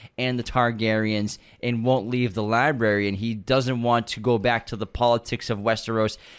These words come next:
He's, uh, he's contemplating accepting that ju-, accepting that juicy offer to remain wherever they are. I can't remember what city they are in, and just basically be the protectors and make a deal with them for gold. And he's like,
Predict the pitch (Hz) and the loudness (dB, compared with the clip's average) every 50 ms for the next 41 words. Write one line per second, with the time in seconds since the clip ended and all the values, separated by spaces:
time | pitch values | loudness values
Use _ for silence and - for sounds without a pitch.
0 | - - - - 156 156 135 123 - - - - - _ _ - 120 117 - _ | -20 -8 -2 0 2 2 2 0 -2 -8 -12 -20 -20 _ _ -8 -8 -8 -10 _
1 | - - 143 120 - - - - - - - 147 147 139 139 135 - 147 139 139 | -8 -6 -6 -6 -6 -8 -14 -16 -10 -4 0 0 0 0 -2 -2 -2 0 0 0
2 | 135 123 110 - - 131 - - 127 113 113 107 104 101 - 131 135 - - 123 | 0 -2 -4 -4 -2 -2 -2 -2 -2 -2 -2 -2 -2 -4 -4 -6 -6 -4 -4 -6
3 | - - - 123 - 127 123 113 101 95 - - 131 127 - - 131 123 - 107 | -4 -2 -2 -2 -2 -2 -4 -4 -4 -4 -2 -2 -2 0 0 -2 -2 0 2 2
4 | 117 120 120 - 131 120 - - 110 110 104 107 110 110 113 117 113 101 - - | 2 2 2 0 -2 -4 -4 -4 -4 -4 -2 -2 -2 -2 0 -2 -2 -4 -6 -10
5 | - - - - 127 135 131 117 127 120 123 117 113 110 104 - 120 120 117 110 | -20 -18 -6 -2 2 2 2 2 2 2 2 4 4 2 2 0 -2 -2 -2 -2
6 | 107 101 98 - - 151 156 147 131 123 117 110 107 107 107 107 107 - - 110 | -2 -4 -4 -4 -4 -2 -2 -2 0 0 0 0 0 0 0 -2 -2 -4 -4 -4
7 | 110 104 101 110 104 - - 117 113 - - 110 98 110 104 90 - - - - | -2 -2 -2 -4 -4 -4 -4 -4 -4 -4 -4 -6 -4 -4 -4 -4 -6 -6 -4 -2
8 | 110 101 - - 110 104 - 101 101 92 - 98 87 107 113 110 104 90 - 98 | -2 -2 0 -2 -2 -2 -2 -2 -4 -4 -6 -6 -6 -4 -4 -4 -4 -4 -6 -6
9 | 95 - - 98 98 95 95 110 110 110 110 110 110 95 98 101 90 104 101 95 | -6 -6 -4 -6 -4 -2 -2 0 2 2 2 2 0 0 -2 -4 -2 -2 -2 -2